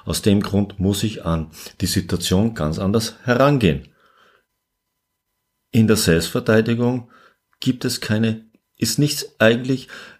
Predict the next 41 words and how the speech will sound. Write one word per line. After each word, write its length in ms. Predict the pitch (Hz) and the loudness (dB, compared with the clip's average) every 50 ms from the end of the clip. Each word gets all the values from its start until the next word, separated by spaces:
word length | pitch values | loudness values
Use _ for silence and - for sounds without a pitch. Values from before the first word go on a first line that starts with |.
| _ _ _ | _ _ _
ist 440 | - 117 117 117 - - - - _ - | 0 0 0 0 -2 -6 -10 -14 _ 0
nichts 380 | 117 120 135 151 147 - - | 2 4 4 4 2 0 -2
erlaubt, 460 | - 117 113 101 92 95 113 120 - - | 0 2 2 4 4 4 4 2 0 -2
deshalb 220 | 110 - 120 110 | -2 -2 -2 -4
ist 140 | 113 - - | -6 -6 -2
alles 380 | - 98 104 107 104 101 - | 0 2 2 4 2 0 -2
erlaubt. 560 | - - 78 73 71 67 64 - - - - _ _ - | -2 -2 -2 -2 -2 -4 -6 -10 -12 -20 -20 _ _ 2
Weil 380 | 87 85 87 92 87 - - _ | 4 4 4 4 0 -6 -6 _
der 140 | - - - | -2 -2 0
Täter 480 | - 82 80 85 - - 120 120 135 - _ _ | 0 0 0 0 0 0 -2 -2 -4 -8 _ _
kennt 260 | - 120 120 127 - | 0 0 0 0 -2
keine 180 | - - 120 117 | -2 0 0 2
Limitierung. 640 | 95 95 90 87 85 87 - 85 80 73 71 69 - - | 2 2 2 0 0 -2 -2 -4 -2 -4 -4 -6 -6 -6
Er 80 | 85 | -6
kennt 280 | 85 - 101 92 85 87 92 85 85 - | -2 0 2 2 2 4 2 2 2 0
keine 260 | - 80 78 78 73 | -2 -4 -4 -2 -2
Regel, 380 | 76 82 101 127 160 175 170 - | -2 0 0 0 0 -2 -2 -4
er 80 | - - | -4 -4
kennt 240 | - - 180 175 - | 0 0 0 0 2
keine 160 | - 85 85 | 2 2 2
Kampffläche, 800 | - - - - - 82 85 - - 127 131 135 - 156 147 151 - - - - - - | 0 -2 -4 -2 -2 -2 0 0 0 0 0 2 2 2 0 0 -2 -12 -16 -12 -6 -4
er 100 | - 95 | -4 -2
kennt 340 | - - 92 95 95 - - - _ _ - | 0 2 2 2 0 -2 -6 -16 _ _ -8
keinen 240 | - - 82 80 76 | -2 0 0 0 0
Referee. 400 | 80 73 78 85 - - - - _ _ _ _ _ _ | -2 -4 -6 -6 -6 -8 -10 -16 _ _ _ _ _ _
Ihm 160 | - 101 104 127 | 0 2 2 2
ist 200 | 120 - - - | 2 0 0 2
alles 240 | 104 113 120 113 | 2 4 2 2
erlaubt, 340 | - 110 98 90 92 - - | 2 2 2 2 2 2 0
weil 80 | 98 90 | 0 2
mir 140 | 90 95 90 | 2 2 2
eigentlich 280 | 90 90 95 95 - | 0 0 -2 -4 -6
nichts 200 | 82 71 - - | -6 -6 -6 -6
erlaubt 320 | 78 67 65 - - - - | -6 -6 -8 -10 -14 -18 -18
ist. 240 | - - - _ _ _ _ _ _ _ | -18 -20 -20 _ _ _ _ _ _ _
So, 260 | - - - - - - - - - - - | -16 -16 -14 -16 -16 -16 -16 -16 -16 -10 -4
das 160 | - 90 87 | 0 0 0
ist 140 | 123 120 120 | 0 0 0
meine 220 | 127 120 120 120 117 | 2 2 2 2 0
Situation. 680 | - - 110 - - 185 175 175 - - 64 57 - - - - - - - _ _ | 0 -4 -4 -2 -2 -2 -2 -2 -4 -8 -8 -8 -10 -16 -20 -20 -20 -20 -20 _ _
Der 320 | - 85 - - - - | 0 0 0 0 -4 -14